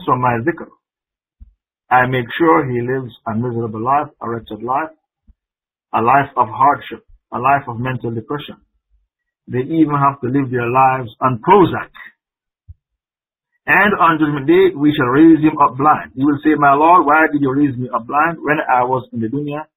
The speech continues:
I was able to see." Allah will say, "Likewise, our signs came to you, our revelation, and you turn a blind eye to them."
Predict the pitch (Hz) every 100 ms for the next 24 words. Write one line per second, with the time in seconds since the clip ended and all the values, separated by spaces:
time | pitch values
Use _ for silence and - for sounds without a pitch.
0 | _ _ _ _ _ _ - 127 143 120
1 | 123 123 127 - 180 131 - 113 117 120
2 | 117 113 120 139 147 143 151 151 - -
3 | 113 107 - - 175 147 110 - 95 -
4 | _ _ _ _ _ _ _ _ _ _
5 | _ _ _ _ _ _ 117 117 117 107
6 | 110 139 160 160 160 - 120 110 131 120
7 | 113 110 147 165 - 107 - -